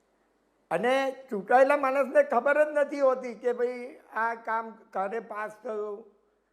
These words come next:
કોણે કર્યું, કોણ કોન્ટ્રાક્ટર છે, એને શું કામ કર્યું, એ બધું ચૂંટાયેલી માણસને ખબર જ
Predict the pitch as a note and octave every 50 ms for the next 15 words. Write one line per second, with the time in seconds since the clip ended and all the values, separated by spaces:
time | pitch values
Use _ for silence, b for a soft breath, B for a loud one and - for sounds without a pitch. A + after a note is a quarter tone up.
0 | _ _ _ _ - G3+ G3 G#3 G#3 A3+ G#3+ A3 A#3 G#3+ G3+ A3 A3 G#3 G#3 G3+
1 | G#3 - G3+ G#3 A3+ A3 G3+ A3 A3 G#3 G3+ G#3 A3+ G#3+ G#3 G#3 - A3+ G#3 G3
2 | - C#3+ G3+ G#3 G3 G3 F#3+ - - - _ _ _ _ _ _ _ _ _ _
3 | _ _ _ _ _ _ _ - F3 F#3+ G#3 A3 G#3+ G#3+ A#3 A3 A3+ A3 A#3+ A3
4 | A3 A3 A3 G3+ A3 G#3+ G3+ A3 G#3+ G3 G3+ - - - _ - A3 B3+ C4 C4+
5 | A#3 G3+ C4+ C#4 C4+ - A#3+ A3 G#3+ - C4 C4+ C4+ C4+ C#4 C4+ C4 B3+ A#3+ B3
6 | B3+ B3+ G#3+ C4 C4+ C4 C4 G#3+ A3 G#3+ C4+ C#4+ D4+ E4